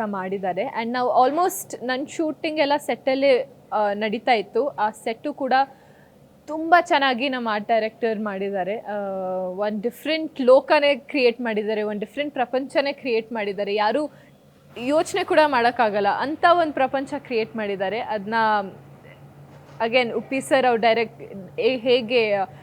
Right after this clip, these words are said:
ಆ, ಡೈರೆಕ್ಟ್ ಮಾಡಿದ್ರು, ಅವ್ರಿಗೆ ಏನ್ ಇನ್‌ಸ್ಟ್ರಕ್ಷನ್ಸ್ ಕೊಟ್ರು ಅವ್ರಿಗೆ, it's all their creativity. So ಅದ್ನ ನೋಡಕ್ಕೆ ನಂಗೆ I was very happy.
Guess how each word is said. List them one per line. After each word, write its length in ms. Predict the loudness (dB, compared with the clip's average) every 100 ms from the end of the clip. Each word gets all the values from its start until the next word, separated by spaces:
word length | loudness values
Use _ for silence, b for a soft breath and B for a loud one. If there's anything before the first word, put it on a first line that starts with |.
| B B
ಆ, 280 | 0 2 4
ಡೈರೆಕ್ಟ್ 440 | 4 4 2 -2
ಮಾಡಿದ್ರು, 400 | -4 -2 -2 -2
ಅವ್ರಿಗೆ 460 | -2 -2 -2 -2 -2
ಏನ್ 260 | -2 -2
ಇನ್‌ಸ್ಟ್ರಕ್ಷನ್ಸ್ 640 | -2 -4 -4 -6 -6 -10 -6
ಕೊಟ್ರು 340 | -6 -4 -4
ಅವ್ರಿಗೆ, 320 | -4 -4 -4
it's 140 | -4 0
all 320 | 4 4 6
their 240 | 4 2
creativity. 580 | -2 -2 0 -2 -2 -6 -14 B B B B B -10
So 60 | 6 8
ಅದ್ನ 380 | 8 4 0 2
ನೋಡಕ್ಕೆ 640 | 2 6 8 6 4 0 0
ನಂಗೆ 340 | 0 -2 4
I 140 | 4 6
was 140 | 2
very 260 | 2 0 2
happy. 480 | 0 0 -2 -12